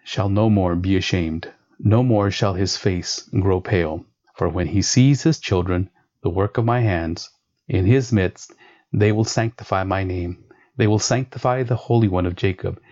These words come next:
and they will stand in awe of the God of Israel. And those who go astray in spirit will come to understanding, and those who murmur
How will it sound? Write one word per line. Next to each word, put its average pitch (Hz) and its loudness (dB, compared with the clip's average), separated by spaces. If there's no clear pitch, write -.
and 107 4
they 104 4
will 104 0
stand 123 -2
in 123 0
awe 98 -2
of 104 -2
the 104 0
God 98 0
of 92 -4
Israel. 92 -2
And 110 2
those 123 2
who 165 0
go 143 2
astray 127 0
in 135 0
spirit 87 -2
will 113 2
come 135 2
to 101 2
understanding, 101 -2
and 101 2
those 104 0
who 104 2
murmur 101 2